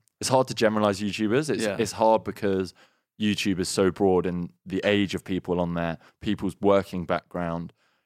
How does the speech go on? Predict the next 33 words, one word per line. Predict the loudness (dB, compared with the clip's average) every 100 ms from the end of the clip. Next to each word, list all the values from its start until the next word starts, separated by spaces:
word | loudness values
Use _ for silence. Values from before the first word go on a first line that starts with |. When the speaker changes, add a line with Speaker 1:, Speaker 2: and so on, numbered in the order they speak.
| _
Speaker 1:
if | -8 -4
people | -4 -4
have | 0
worked | 2 2 -2
before | -16 -4 -2 0
doing | -2 -4
YouTube. | -6 -6 -8 -10 -8
And | -8
I |
think | -8 -8 -2
that | -2 -2 -6
sets | -10 -8 -12
a |
big | -6 -4 -4 -8
impression | -12 -4 -4 -4 -8
on | -10 -10
how | -6 -6 -6 -8
a | -6
YouTuber | -4 -6 -6 -4 -4
is. | -4 -10 _ _ -4
Whereas | 2 2 0 -6 -6
if | -4 -2
you | -2 -2 -2
know | 2 4
what | 2 0
it's | 0
like | -2 -2
to | -2
work | -2 -2
in | -8
a |
full-time | -6 -8 -6 -4
job, | -4 -4